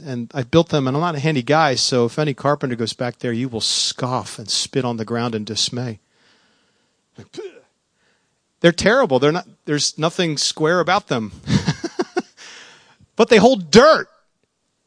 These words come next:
What's the big deal? That was actually my attitude when I first built them. Like, "Do I need to measure twice for this?" Nah. 'Cause it holds dirt.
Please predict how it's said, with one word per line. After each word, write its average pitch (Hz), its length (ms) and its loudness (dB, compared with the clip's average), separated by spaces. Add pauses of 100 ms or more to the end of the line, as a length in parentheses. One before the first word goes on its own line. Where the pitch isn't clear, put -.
(140)
What's - 140 -4
the 240 80 -2
big 247 180 4
deal? 247 260 6
That 247 140 8
was 233 140 6
actually 190 280 4
my 160 100 4
attitude 156 380 4
when 131 80 -4
I 127 40 -2
first 123 280 0
built 135 120 0
them. 131 100 0
Like, 120 200 -4
"Do 202 100 -4
I 220 60 0
need 233 140 2
to 196 60 6
measure 165 280 2
twice 156 320 0
for 151 120 0
this?" 139 300 2
Nah. 180 440 0 (680)
'Cause 247 140 6
it 196 100 8
holds 262 340 2
dirt. 311 380 6